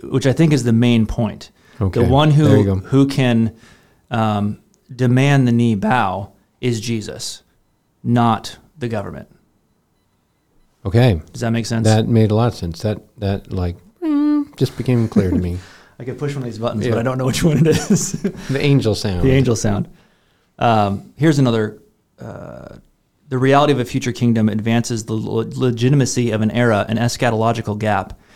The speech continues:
Speaker 1: in which individuals are permitted to engage in false worship without fear of government intervention," because they don't have that authority. And I think anytime we conflate those, it's because we're putting, we're ass-, the government is an, is assuming an authority that only Jesus has.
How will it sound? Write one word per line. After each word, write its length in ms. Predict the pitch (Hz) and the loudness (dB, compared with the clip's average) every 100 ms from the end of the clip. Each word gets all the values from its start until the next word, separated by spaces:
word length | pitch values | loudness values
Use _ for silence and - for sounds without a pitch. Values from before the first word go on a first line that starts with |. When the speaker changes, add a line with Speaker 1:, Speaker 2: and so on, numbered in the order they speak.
| - - | -20 -4
Speaker 1:
in 120 | 123 | 0
which 160 | 123 127 | 2 2
individuals 480 | 135 131 127 127 120 | 2 2 2 0 -2
are 80 | |
permitted 320 | 113 120 123 120 | -4 -2 -2 -2
to 80 | 113 | -2
engage 340 | 113 123 117 | -2 -2 -4
in 80 | 110 | -6
false 320 | - 127 - | -2 -2 -2
worship 340 | 123 120 107 113 | -8 -8 -8 -6
without 260 | 110 104 | -6 -6
fear 200 | - 123 | -4 -4
of 140 | 110 117 | -4 -4
government 340 | 113 110 107 | -4 -2 -2
intervention," 560 | 107 104 110 104 98 98 | -4 -4 -4 -4 -6 -10
because 480 | - 117 131 - - - _ - | -6 -2 0 -2 -8 -16 _ -4
they 100 | 123 | -2
don't 160 | 131 | 0
have 460 | 104 123 117 107 - - | -2 0 0 -2 -10 -18
that 260 | 120 117 113 | -8 -6 -4
authority. 600 | - 117 113 101 101 - _ _ _ _ | -4 -2 0 -2 -6 -12 _ _ _ _
And 140 | 131 127 | -2 0
I 60 | 113 | 2
think 220 | 147 143 | 0 2
anytime 360 | 160 160 151 | 2 2 2
we 80 | 139 | 2
conflate 360 | 135 120 262 269 | 0 0 0 2
those, 440 | 120 113 117 - _ _ - | 0 0 -2 -10 _ _ -8
it's 160 | 135 | -6
because 280 | - 123 127 | -4 -2 0
we're 120 | 123 117 | 0 -2
putting, 520 | 151 139 123 117 107 _ _ - | 0 2 2 0 -2 _ _ 0
we're 180 | 139 | 2
ass-, 280 | 131 - - - _ _ _ | 2 -2 -8 -16 _ _ _
the 140 | 123 139 | -8 -6
government 500 | 120 143 151 135 120 | 0 2 2 0 -2
is 140 | 117 | -4
an, 80 | 117 113 - | -4 -4 -4
is 140 | 117 | -4
assuming 500 | 117 - 170 185 147 | -4 0 4 4 4
an 100 | 117 | 2
authority 400 | 113 - 123 113 | -2 -2 -2 0
that 80 | 110 | 0
only 160 | 110 104 | -2 -2
Jesus 340 | 110 104 - | -6 -8 -10
has. 320 | - - - | -10 -10 -12